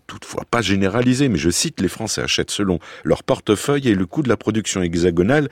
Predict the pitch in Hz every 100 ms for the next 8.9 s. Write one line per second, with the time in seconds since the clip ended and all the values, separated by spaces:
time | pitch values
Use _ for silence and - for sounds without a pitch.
0 | - - - 95 - 92 92 98 - 165
1 | 120 95 98 107 123 110 92 92 120 131
2 | 123 120 117 117 123 120 110 117 117 110
3 | 147 139 - - - - 117 117 113 110
4 | - 160 120 - 151 127 123 120 120 104
5 | 92 95 - 113 - 92 87 95 82 85
6 | - 76 - 127 - 87 90 87 90 -
7 | 78 95 127 85 65 52 90 123 95 85
8 | - - 67 110 135 - 104 147